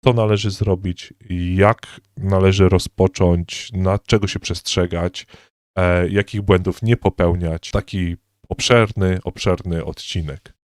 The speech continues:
Mam nadzieję, że z dzisiejszego odcinka nauczyłeś się, jak przestać tracić własne pieniądze lub, em, po prostu ochraniać swój kapitał, że przyda ci się to w twoim rozwoju,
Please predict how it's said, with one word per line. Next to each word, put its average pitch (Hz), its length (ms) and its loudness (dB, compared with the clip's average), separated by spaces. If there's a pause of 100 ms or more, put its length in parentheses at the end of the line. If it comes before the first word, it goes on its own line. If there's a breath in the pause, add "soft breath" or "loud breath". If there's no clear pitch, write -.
(100)
Mam 135 180 -2
nadzieję, 127 420 0
że 110 140 -2
z 95 40 -4
dzisiejszego 90 560 -4
odcinka 87 440 -4
nauczyłeś 82 640 2
się, 80 440 -2
jak 92 260 0
przestać - 360 -6
tracić 90 380 -4
własne 87 320 -2
pieniądze 87 720 -2
lub, 87 380 0
em, 82 540 -4 (100)
po 85 120 -4
prostu 85 440 -6
ochraniać 101 480 -2
swój - 200 -8
kapitał, 90 560 -6 (140)
że 95 360 2 (240)
przyda - 360 -4
ci - 140 -14
się 90 180 -6
to - 160 -6
w - 100 -14
twoim 82 320 -4
rozwoju, 92 600 -2